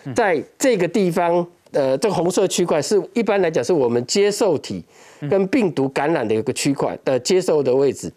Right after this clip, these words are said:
Speaker 1: 嗯。
Speaker 2: 那其中你可以看到一，那个印度的变种病毒在，在下面这里，对不起，在这里。好，那，那个，呃，英国的是B一一七在这里。
Speaker 1: 嗯。
Speaker 2: 你可以看到哦，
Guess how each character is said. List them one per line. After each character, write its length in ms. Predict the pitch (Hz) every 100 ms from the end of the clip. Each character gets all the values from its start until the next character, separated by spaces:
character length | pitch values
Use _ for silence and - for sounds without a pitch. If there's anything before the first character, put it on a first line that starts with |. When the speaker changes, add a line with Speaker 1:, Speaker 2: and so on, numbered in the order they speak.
| -
Speaker 1:
嗯。 160 | 165 123 -
Speaker 2:
那 100 | 226
其 200 | 220 180
中 160 | 226
你 60 | 196
可 140 | 135
以 40 | 190
看 160 | 190
到 220 | 185 156 - - - -
一， 220 | 247 240
那 120 | 180 226
个 180 | 190 - _ - - - - -
印 200 | 269 240
度 140 | 285
的 120 | 214
变 160 | 180 214
种 160 | 160 151
病 120 | 190
毒 80 | 139
在， 140 | 147
在 280 | 143 - 175
下 180 | - 170
面 140 | 175
这 140 | 147 156
里， 140 | 104 - - _
对 100 | 151
不 40 | 135
起， 100 | -
在 120 | 151
这 140 | 151
里。 100 | 127 90 _ _ _ _ _ _ _ _ -
好， 180 | 107
那， 240 | 98 202 156 - _ -
那 140 | 226
个， 200 | 214 202 - - _ _ _ _ _ -
呃， 240 | - 147 190
英 200 | 254 277
国 180 | 185
的 100 | 170
是 120 | 156 185
B 300 | 180 190 185
一 300 | 180 185 170
一 40 |
七 180 | 156 165
在 120 | 165
这 180 | 143 147
里。 140 | 110 -
Speaker 1:
嗯。 160 | 185 151
Speaker 2:
你 120 | 131
可 140 | 143 233
以 40 |
看 180 | 226 233
到 160 | 226 196
哦， 220 | 175